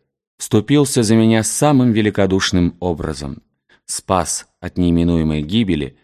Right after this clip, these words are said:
и дал возможность вырваться из гущи врагов». Сказав это, он почувствовал мучительное любопытство,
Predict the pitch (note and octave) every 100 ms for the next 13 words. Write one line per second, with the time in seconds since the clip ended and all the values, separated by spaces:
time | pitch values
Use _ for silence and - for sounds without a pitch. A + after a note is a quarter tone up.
0 | _ _ G2 G2 F#2+ F2 F2 F#2+ A#2 F#2+
1 | F#2+ - - _ _ E2 D#2+ B2 A2+ A2
2 | - G#2+ G2+ F#2+ D#2+ D2+ E2 - D2 C#2+
3 | D2+ D2 B1+ - _ _ _ _ _ _
4 | _ - - D#2+ D#2 - - G#2+ C3+ A#2+
5 | B2+ _ _ _ _ C3+ D#3 C#3+ C3+ F3
6 | - D#3 D3 C#3+ A#2 G#2+ - F#3 D#3 D3
7 | C3+ C3+ A#2 A2+ - G2 F#2+ - - D2